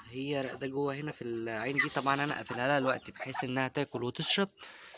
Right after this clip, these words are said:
وكمان تعمل الحمام بتاعها اللي هي بتبقى مخزناه لحد ما تخرج وتبدا ان هي تعمله، تمام؟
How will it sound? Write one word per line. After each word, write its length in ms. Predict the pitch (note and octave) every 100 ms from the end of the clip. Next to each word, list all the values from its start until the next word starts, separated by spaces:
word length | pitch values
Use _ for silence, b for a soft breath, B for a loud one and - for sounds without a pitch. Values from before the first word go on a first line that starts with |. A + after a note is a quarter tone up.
| B B B B B B - -
وكمان 720 | B2+ D3+ E3 E3 C3+ D3 D3+
تعمل 380 | - D3+ D#3+ D3+
الحمام 500 | A2+ A#2 - B2 D3
بتاعها 520 | C3+ C#3+ C#3 C3+ D3+
اللي 300 | - A2 A#2
هي 60 | C3+
بتبقى 300 | - C#3 -
مخزناه 720 | B2+ - C3+ A#2 B2 C3+ D#3
لحد 360 | C3+ - - C3
ما 160 | B2
تخرج 360 | A2 C#3 C#3 A#2+
وتبدا 380 | A2+ B2 C3 C3+ -
ان 160 | A2+
هي 200 | G#2+ B2
تعمله، 400 | C3 A2+ F#2 - - - - _ _ _ - _ _ - - - - - B B B B B B -
تمام؟ 340 | G#2+ C3 E3